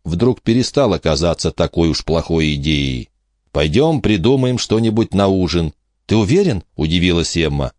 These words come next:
"Абсолютно". Уходя, я выключил свет. Я предложил заказать пиццу из пиццерии, где была поздняя доставка.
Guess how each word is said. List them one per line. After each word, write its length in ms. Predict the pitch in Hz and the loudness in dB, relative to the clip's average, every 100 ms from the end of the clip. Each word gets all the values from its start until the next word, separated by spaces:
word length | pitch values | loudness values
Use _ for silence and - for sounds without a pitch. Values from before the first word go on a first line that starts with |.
| _ _ | _ _
"Абсолютно". 840 | - 135 - 165 165 98 - 67 62 _ _ _ _ _ _ | -4 -2 -2 0 2 0 -2 -8 -10 _ _ _ _ _ _
Уходя, 560 | 82 - 82 104 127 131 _ _ | -4 0 0 2 0 -2 _ _
я 240 | - 80 90 | -4 -2 2
выключил 480 | 113 113 95 95 | 0 0 0 0
свет. 440 | 85 73 71 65 - _ _ _ _ - | -2 -2 -2 -4 -10 _ _ _ _ -8
Я 240 | 76 135 | 0 0
предложил 520 | 151 113 95 95 107 117 | 2 0 2 2 2 0
заказать 520 | 98 - 98 120 - | 0 0 0 0 -2
пиццу 400 | - 117 - 85 | -2 -2 0 -2
из 140 | 78 | -2
пиццерии, 680 | - 85 98 85 82 76 69 - | -4 -4 0 0 0 -2 -6 -8
где 240 | 73 85 | -2 0
была 260 | 82 85 78 | 2 0 0
поздняя 480 | 85 85 71 80 | 0 0 0 -2
доставка. 720 | 78 78 - 78 71 - 65 | 0 -2 -2 -4 -4 -6 -10